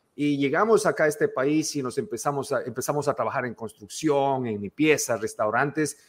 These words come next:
y muchas de las veces esos sueños grandes con los que venimos,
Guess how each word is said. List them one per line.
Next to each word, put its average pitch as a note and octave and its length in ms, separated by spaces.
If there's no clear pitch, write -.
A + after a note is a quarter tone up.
y C#3 80
muchas A#3 400
de E3+ 80
las C#3 160
veces D3+ 340
esos C#3 240
sueños E3 420
grandes C3+ 440
con B2 120
los A#2 140
que B2 80
venimos, C3 580